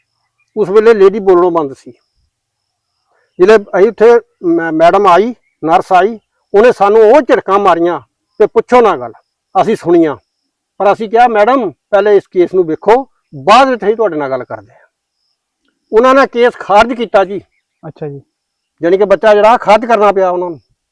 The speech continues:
Speaker 1: ਖਾਰਜ ਕਰਕੇ ਤਾਂ ਲੇਡੀ ਬਚਾਈ। ਉਦੋਂ ਬਾਅਦ ਵਿੱਚ ਸਾਡੇ ਕੋਲ ਆ ਕੇ ਬੈਠੀ ਹੈ, ਘੰਟੇ ਡੇਢ ਘੰਟੇ ਬਾਅਦ, ਫਿਰ ਅਸੀਂ ਦੱਸਿਆ ਵੀ ਮੈਡਮ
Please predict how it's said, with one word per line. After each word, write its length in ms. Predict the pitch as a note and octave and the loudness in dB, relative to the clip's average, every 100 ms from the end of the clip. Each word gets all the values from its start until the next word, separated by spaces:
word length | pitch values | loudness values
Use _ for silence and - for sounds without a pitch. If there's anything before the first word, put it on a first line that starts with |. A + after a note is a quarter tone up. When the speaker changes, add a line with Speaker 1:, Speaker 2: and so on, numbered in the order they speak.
| _ _ _ _ _ _ _ | _ _ _ _ _ _ _
Speaker 1:
ਖਾਰਜ 320 | - F3 F#3+ | -2 0 -2
ਕਰਕੇ 500 | G3+ F#3 - A3 D#3+ - _ _ | -2 -2 0 -2 -2 -6 _ _
ਤਾਂ 100 | G3 | -2
ਲੇਡੀ 320 | F3 D#3 D3+ | -2 -4 -6
ਬਚਾਈ। 320 | D3+ C#3+ G#2+ G2 _ _ _ _ _ _ _ _ _ _ _ _ _ _ - | -10 -8 -12 -14 _ _ _ _ _ _ _ _ _ _ _ _ _ _ -8
ਉਦੋਂ 180 | A3 C4 | -4 0
ਬਾਅਦ 280 | G#3+ B3 C4+ | 2 2 0
ਵਿੱਚ 160 | A#3+ | -10
ਸਾਡੇ 300 | - G3+ G3+ | -6 -4 -2
ਕੋਲ 140 | A3 A3+ | 2 2
ਆ 140 | G3 | 2
ਕੇ 100 | G3+ | 0
ਬੈਠੀ 380 | F#3 E3+ G3+ G#3 | -4 -6 -4 -2
ਹੈ, 180 | F#3 - - | -2 -6 -6
ਘੰਟੇ 220 | F#3 F3 | -4 -2
ਡੇਢ 240 | E3 G#3+ A3 | -2 -2 -2
ਘੰਟੇ 200 | F3 D#3+ | -4 0
ਬਾਅਦ, 260 | D#3+ F3 - _ _ _ _ _ _ _ - | 0 -2 -8 _ _ _ _ _ _ _ -4
ਫਿਰ 220 | F#3+ F#3 | 0 0
ਅਸੀਂ 140 | F#3+ | -2
ਦੱਸਿਆ 300 | D#3+ - G3+ | -8 -6 -6
ਵੀ 120 | A3+ | -2
ਮੈਡਮ 260 | G3+ E3 A#3+ | -2 -2 -4